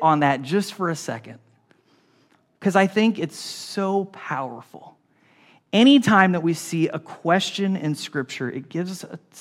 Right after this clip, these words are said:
just a moment to pause. What's happening here?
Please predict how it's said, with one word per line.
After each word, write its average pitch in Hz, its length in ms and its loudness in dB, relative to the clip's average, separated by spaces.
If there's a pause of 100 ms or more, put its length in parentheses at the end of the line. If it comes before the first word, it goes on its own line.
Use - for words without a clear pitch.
(100)
just 175 200 -12
a 190 40 -8
moment 160 480 -6
to 135 80 -12
pause. - 800 -16 (1600)
What's - 240 -12
happening - 460 -16 (120)
here? - 180 -20